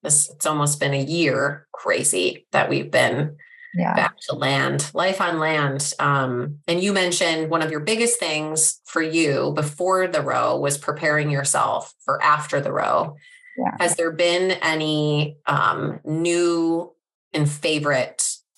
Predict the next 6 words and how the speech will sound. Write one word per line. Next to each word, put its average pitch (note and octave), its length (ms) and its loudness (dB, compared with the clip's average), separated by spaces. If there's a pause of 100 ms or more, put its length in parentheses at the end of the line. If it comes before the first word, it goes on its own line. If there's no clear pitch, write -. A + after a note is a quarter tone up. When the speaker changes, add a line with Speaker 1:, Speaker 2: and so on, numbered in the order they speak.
(440)
Speaker 1:
rituals F#3 1000 0
and D3+ 180 -2
self-care D3 640 0
routines C3+ 600 0
that C#3+ 200 2
you've C#3+ 680 -2